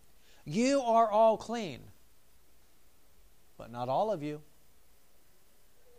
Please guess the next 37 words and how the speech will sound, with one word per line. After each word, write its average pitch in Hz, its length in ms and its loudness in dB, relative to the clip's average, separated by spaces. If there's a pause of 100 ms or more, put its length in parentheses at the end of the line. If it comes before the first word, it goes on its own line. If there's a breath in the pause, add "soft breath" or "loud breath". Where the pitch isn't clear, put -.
(840)
For 139 120 -8
he 147 160 -2
knew 185 220 0
the 180 120 -2
one 160 260 -2
who 131 120 -8
was 135 160 -6
betraying 131 480 -6
him. 98 240 -12 (1160)
For 139 100 -8
this 143 220 -6
reason 165 300 0
he 131 120 -8
said, 131 240 -2
"Not 135 220 -10
all 175 220 -2
of 135 120 -12
you 104 180 -12
are 120 100 -12
clean." 120 440 -14 (1300 soft breath)
So 196 140 2
when 220 140 6
he 196 80 2
had 208 100 4
washed 220 440 4
their 226 160 4
feet 196 340 4
and 185 120 -4
taken 220 320 -2
his 180 180 -4
garments 175 380 4
and 170 120 -6
reclined 196 420 2
at 202 80 -2
the 175 60 -12
table 180 320 0
again, 151 320 -2